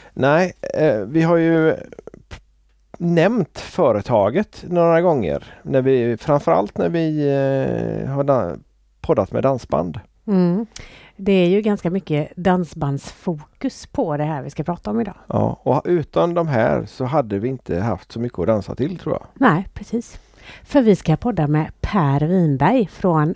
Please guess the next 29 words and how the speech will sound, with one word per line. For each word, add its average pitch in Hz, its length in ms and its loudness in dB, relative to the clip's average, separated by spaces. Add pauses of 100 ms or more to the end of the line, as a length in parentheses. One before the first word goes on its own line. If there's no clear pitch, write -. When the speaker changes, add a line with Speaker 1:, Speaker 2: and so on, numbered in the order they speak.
Speaker 2:
Atensia 165 600 -2
Records. - 640 -10
Speaker 1:
Yes, - 720 -4 (160)
och 117 120 0
det 123 240 4
är 117 60 4
alltså 98 460 -2
ett - 100 -6
skivbolag 110 720 0
som - 180 -4
det 160 60 2
hette 170 200 0
förr. 117 260 2
Musikbolag 131 840 0
ville 170 160 0
Per 170 200 2
kalla 127 240 2
det 104 100 0
för - 100 -6
nu. 104 180 0 (500)
För - 120 -4
nu 143 100 4
är 160 40 2
det 170 80 2
inte 156 160 -2
bara 107 580 0
skivor 113 460 0
de 185 120 0
gör. 101 220 -2